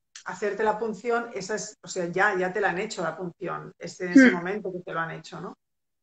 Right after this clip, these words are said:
Speaker 1: Que a lo mejor, pues, hayan revisado los papeles y hayan dicho, "Ostras, esto no lo ha firmado, tienes que firmar", ¿sabes? No lo sé, pero es que me parece muy raro porque además tampoco hay motivo. No hay, no,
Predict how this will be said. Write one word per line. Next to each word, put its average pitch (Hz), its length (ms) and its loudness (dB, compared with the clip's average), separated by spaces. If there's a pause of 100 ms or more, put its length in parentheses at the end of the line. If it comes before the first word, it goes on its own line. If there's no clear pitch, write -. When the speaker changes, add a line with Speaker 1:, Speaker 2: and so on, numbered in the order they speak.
Speaker 1:
Que 180 80 -4
a 175 40 0
lo 180 80 -2
mejor, 185 460 2
pues, 190 220 -2
hayan 190 360 2
revisado 202 540 0
los 190 120 -4
papeles 202 600 -2
y 196 140 -4
hayan 180 260 -2
dicho, 180 380 -2
"Ostras, 214 280 -6
esto 196 220 -8
no 214 80 -2
lo 214 80 0
ha 208 40 0
firmado, 190 480 -2
tienes 180 240 -8
que 185 120 -12
firmar", 175 420 -4 (140)
¿sabes? 190 420 -10 (560)
No 175 140 -4
lo 160 100 -6
sé, 202 240 -8 (460)
pero 175 160 -6
es 185 140 -8
que 208 100 -4
me 185 60 0
parece 180 280 -2
muy 226 160 -6
raro 196 300 -2
porque 185 200 -8
además 160 280 -6
tampoco 277 340 -6
hay 196 100 -6
motivo. 220 540 -10 (1000)
No 208 120 2
hay, 214 180 -2
no, 208 100 0